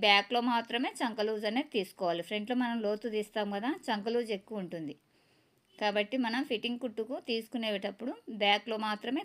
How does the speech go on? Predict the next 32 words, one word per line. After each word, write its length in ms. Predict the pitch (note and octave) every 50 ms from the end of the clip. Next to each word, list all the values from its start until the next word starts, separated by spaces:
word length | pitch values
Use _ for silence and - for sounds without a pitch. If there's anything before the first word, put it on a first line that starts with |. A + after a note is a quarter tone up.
| - A#3+
తీసుకోండి. 500 | F3 - - - - C#3+ C3 - - - - _ _ - - - - - - _ _ _ _ _ _ _ _ _ _ _ _ _ _ _ _ _ _ _ - G3+
ఇలా 140 | G3+ G3 G3 -
చంక 220 | G#3 G3+ F#3+ - G#3
లూజ్ను 240 | A3+ A3+ B3 A#3 A3 G#3+
అనేది 200 | G#3+ G#3+ G#3 - G#3+
చెక్ 160 | F3+ - - -
చేస్తే 240 | G#3+ G3+ - - G#3 G3 F#3+
నాకు 240 | F3 - - - E4 A#4 - - _ _ _ _ _ _ _ _ _ _ _ _ _ _
ఎనిమిది 380 | F#3+ G3 G#3+ A3+ A#3 B3 B3 D4 C#4
ముప్పావు 380 | A#3 G3 - _ G#3+ G3+ G3 F#3+ E3+
ఉంది, 160 | D#3+ D3+ - - F3+
అంటే 160 | F#3+ C#4 C#4+ - A#3
పావు 180 | G#3 G3 F#3+ F#3+ -
తక్కువ 240 | F#3 - - D#4 F4+ - -
తొమ్మిది 260 | A#3+ G3+ G#3 G#3 F#3+ G3
ఇంచులు 260 | F#3+ - - G3+ G3+ G3
ఉంది 120 | G3 F#3+ F#3 G3
కదా. 160 | G3+ A#3+ E4 A4 - _ _ _ _ _ _ _ _ _ _ _ _ _ _
ఈడ 100 | - A3 G#3+ G#3+
పైన 200 | G3+ G3+ G3+ G#3 A3+
వేసిన 200 | A#3+ B3 - B3 A#3 -
ఖర్చు 220 | F#3 F3+ - - G#3
మార్కింగ్ను 420 | G#3 G3 F#3+ - - G3+ G3+ G3 F#3 F3+
వదిలేసి 520 | F3 F#3 F#3 G3+ G#3 G3+ G#3 - - G#4 A#4 - _ _ _ _ _ _ _ _ _ _ _ -
ఇలా 140 | B3 A#3+ A3+ G#3+
మెజర్ 260 | G#3 F#3+ G#3+ G#3 G3 F#3+
చేసుకోవాలి. 560 | F3+ D#3+ C#3+ - - - E3+ D3 C#3 C#3 - - - _ -
చేసుకుంటే 400 | A3+ G#3 G#3 - - B3 B3 E4 G#4
మనకి 280 | G#4 D#4 A#3 A3+ A3 G3 E3+ F3 G#3+
కరెక్ట్గా 380 | F#3 F3+ - - - B3+ B3 G#3+ F#3+
రావాలండి. 420 | F3+ E3+ F3 F3+ F3 F3 G3+ A#3 B3+ C4
నాకు 120 | B3